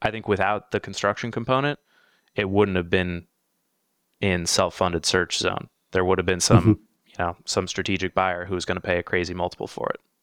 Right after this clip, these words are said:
Speaker 2: Mm-hmm. Well,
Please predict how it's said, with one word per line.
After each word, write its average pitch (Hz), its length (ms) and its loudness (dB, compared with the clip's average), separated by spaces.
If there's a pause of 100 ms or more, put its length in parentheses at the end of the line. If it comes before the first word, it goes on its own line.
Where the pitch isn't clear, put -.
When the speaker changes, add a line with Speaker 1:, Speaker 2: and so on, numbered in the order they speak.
(560)
Speaker 2:
Mm-hmm. 117 180 4 (1500)
Well, 117 340 4